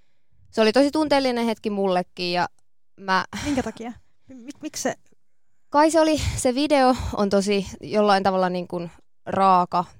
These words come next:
Speaker 1: tai todella raaka, ja mä siitä sitten, se herätti musta tosi paljon tunteita, vihaa, pettymystä ja semmoista niin kuin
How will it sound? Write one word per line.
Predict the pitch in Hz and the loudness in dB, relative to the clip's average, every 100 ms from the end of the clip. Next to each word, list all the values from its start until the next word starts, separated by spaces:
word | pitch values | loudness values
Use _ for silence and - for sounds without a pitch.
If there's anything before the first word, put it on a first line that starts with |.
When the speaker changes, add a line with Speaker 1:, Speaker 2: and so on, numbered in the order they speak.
| - _ | -20 _
Speaker 1:
tai | 180 | -2
todella | 180 190 185 185 | 0 2 2 2
raaka, | 185 180 175 | 2 2 0
ja | 170 175 | -2 -2
mä | 185 - | -4 -8
siitä | - 220 208 202 | -8 -2 0 0
sitten, | 185 185 185 180 - _ _ - - | -4 -4 -6 -6 -12 _ _ -20 -8
se | 226 | 0
herätti | 247 240 - | 2 2 0
musta | 208 190 | -4 -2
tosi | 202 196 | 0 0
paljon | 190 175 | 0 0
tunteita, | 196 185 180 175 175 175 185 | 0 0 0 -2 -2 -4 -2
vihaa, | 190 185 175 | 0 2 2
pettymystä | 175 185 - 180 175 175 - 175 | 2 -2 -4 -6 -6 -6 -4 -2
ja | 170 170 - - _ _ _ _ _ _ _ _ - _ _ - - - - | 0 -2 -4 -16 _ _ _ _ _ _ _ _ -20 _ _ -20 -14 -14 -12
semmoista | - 233 226 220 - | -4 -2 0 -2 -4
niin | 233 226 | -6 0
kuin | 247 | 0